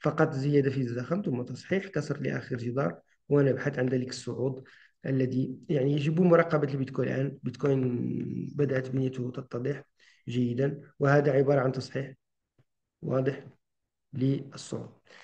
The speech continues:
إذا كان هذا هو تحليل اليوم للبيتكوين. أتمنى أنكم استفدتم من هذا الدرس. إن كنتم كذلك فزروا لايكات، ضغطوا تعليقاتكم أسفل الفيديو.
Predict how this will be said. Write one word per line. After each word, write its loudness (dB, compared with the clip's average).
إذا 8
كان 10
هذا 12
هو 12
تحليل 6
اليوم 10
للبيتكوين. 4
أتمنى 8
أنكم 4
استفدتم 2
من 12
هذا 10
الدرس. 4
إن 0
كنتم -2
كذلك 6
فزروا 6
لايكات، 4
ضغطوا 6
تعليقاتكم 0
أسفل 0
الفيديو. 0